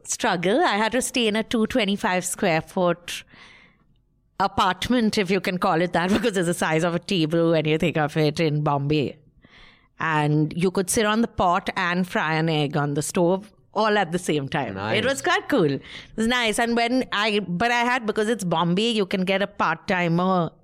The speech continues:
Speaker 1: at any, like, two hundred rupees also. But when she was in the room with me, we both had to stand because one <laughs> person couldn't be lying. It was, it was quite thrilling. But, uh, no, so it was funny in parts, but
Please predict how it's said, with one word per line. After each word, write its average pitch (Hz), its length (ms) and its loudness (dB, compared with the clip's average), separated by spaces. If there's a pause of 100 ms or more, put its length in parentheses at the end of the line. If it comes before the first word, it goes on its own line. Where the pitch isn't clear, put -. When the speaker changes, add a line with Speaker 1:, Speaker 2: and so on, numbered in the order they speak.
(140)
Speaker 1:
at 190 160 -2
any, 202 240 2
like, 170 200 0
two 220 160 2
hundred 185 320 0
rupees 165 300 0
also. 175 320 0 (300)
But 220 140 2
when 240 180 2
she 262 240 2
was 277 200 2
in 294 140 2
the 285 100 2
room 220 540 2
with 214 260 -2
me, 262 220 2
we 220 240 0
both 196 300 0
had 220 160 0
to 202 60 -2
stand 143 540 -2
because 175 300 -4
one 175 220 0
<laughs> - 100 -10
person 208 300 -4
couldn't 190 260 -2
be 190 80 2
lying. 151 300 0 (360)
It 233 160 -2
was, 233 300 0
it 226 160 2
was 233 160 0
quite 240 240 -2
thrilling. 165 400 0 (340)
But, 247 520 2
uh, 185 400 2
no, 330 120 4 (100)
so 427 220 2
it 294 220 -2
was 359 240 0
funny 359 560 4 (140)
in 262 180 2
parts, 247 540 -2
but 254 480 0